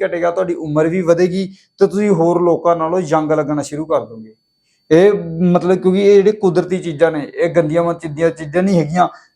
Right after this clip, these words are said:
ਜਿਹੜੀਆਂ ਜਿਵੇਂ ਕੋਲਡ ਡਰਿੰਕ ਹੋ ਗਿਆ, ਉਹ ਹੋ ਗਿਆ, ਫਲਾਣਾ ਹੋ ਗਿਆ, ਗੰਦਮੰਦ ਹੋ ਗਿਆ। ਕੋਲਡ ਡਰਿੰਕ ਤੁਸੀਂ ਕਿੰਨੀ ਦੇਰ ਤੱਕ ਪੀ ਲਓਗੇ? ਮੰਨ ਕੇ ਚੱਲੋ ਤੁਸੀਂ ਕੋਲਡ ਡਰਿੰਕ ਲੈ ਰਹੇ ਹੋ, ਪੰਜਾਹ ਰੁਪਏ ਦੀ ਕੋਲਡ ਡਰਿੰਕ ਲੈ ਰਹੇ ਹੋ ਤਾਂ ਤੀਹ ਰੁਪਏ ਤੋਂ ਲੈ ਕੇ ਚਾਲੀ ਰੁਪਏ ਦੇ ਵਿੱਚ ਤਾਂ ਨਾਰੀਅਲ ਆ ਜਾਂਦਾ ਵਾ।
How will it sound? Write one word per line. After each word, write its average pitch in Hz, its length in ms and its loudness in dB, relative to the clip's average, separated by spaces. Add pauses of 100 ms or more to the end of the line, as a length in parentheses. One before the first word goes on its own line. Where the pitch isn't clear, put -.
ਜਿਹੜੀਆਂ 170 240 4
ਜਿਵੇਂ 170 180 4
ਕੋਲਡ 165 340 2
ਡਰਿੰਕ 160 180 -2
ਹੋ 151 140 2
ਗਿਆ, 160 100 4
ਉਹ 160 320 2
ਹੋ 156 220 0
ਗਿਆ, 160 120 4
ਫਲਾਣਾ 156 340 0
ਹੋ 156 120 0
ਗਿਆ, 156 160 0
ਗੰਦਮੰਦ 151 400 0
ਹੋ 139 120 -2
ਗਿਆ। 147 120 2 (400)
ਕੋਲਡ 185 220 4
ਡਰਿੰਕ 196 180 0
ਤੁਸੀਂ 196 180 -2
ਕਿੰਨੀ 196 220 -2
ਦੇਰ 190 200 4
ਤੱਕ 190 200 0
ਪੀ 180 160 -8
ਲਓਗੇ? 175 320 -6 (340)
ਮੰਨ 180 280 4
ਕੇ 196 100 0
ਚੱਲੋ 190 200 2
ਤੁਸੀਂ 196 220 0
ਕੋਲਡ 185 300 4
ਡਰਿੰਕ 185 160 0
ਲੈ 175 140 2
ਰਹੇ 175 100 0
ਹੋ, - 40 -6
ਪੰਜਾਹ 170 320 2
ਰੁਪਏ 185 180 0
ਦੀ 185 100 4
ਕੋਲਡ 180 260 2
ਡਰਿੰਕ 180 180 2
ਲੈ 147 160 2
ਰਹੇ 139 80 0
ਹੋ 143 120 -4 (340)
ਤਾਂ 196 100 6
ਤੀਹ 196 340 2
ਰੁਪਏ 196 320 4
ਤੋਂ 180 180 -4
ਲੈ 175 140 2
ਕੇ 180 140 4
ਚਾਲੀ 185 320 2
ਰੁਪਏ 180 260 2
ਦੇ 175 120 2
ਵਿੱਚ 175 220 2
ਤਾਂ 190 160 2
ਨਾਰੀਅਲ 175 420 2
ਆ 180 100 2
ਜਾਂਦਾ 170 260 -4
ਵਾ। 156 140 -4